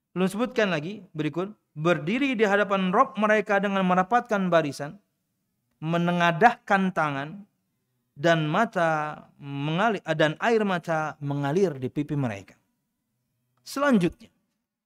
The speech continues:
mereka mulai bertaubat dari kemaksiatan. "Ya Allah, terima taubat saya." Ya, sebutkan nama dan sifat Allah Subhanahu wa taala tentang taubat. Allah Maha menerima taubat, Tawwab. Di antara adab berdoa,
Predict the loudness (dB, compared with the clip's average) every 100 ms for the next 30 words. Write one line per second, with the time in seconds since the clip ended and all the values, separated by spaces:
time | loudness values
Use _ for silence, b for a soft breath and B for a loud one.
0 | _ _ -8 -6 -4 -2 0 2 0 0
1 | 0 0 -2 -2 -2 -2 -2 -4 -2 -2
2 | -2 -2 -4 -2 -2 -4 -6 -14 _ _
3 | -8 -6 -8 -12 -14 -8 -6 -6 -6 -6
4 | -6 -8 -10 -10 -10 -12 -16 _ _ _
5 | _ _ -10 -8 -8 -14 _ _ _ _
6 | _ _ -18 -6 -4 -4 -6 -6 -4 -4
7 | -6 -8 -10 -12 -8 -6 -6 -8 -6 -4
8 | -4 -4 -6 -6 -8 -6 -6 -4 -6 -6
9 | -6 -6 -6 -6 -6 -4 -6 -6 -6 -8
10 | -6 -6 -4 -8 -6 -4 -2 -4 -6 -10
11 | -16 _ _ _ _ _ _ _ _ -4
12 | 0 0 2 2 2 4 2 0 -12 -2
13 | 0 2 2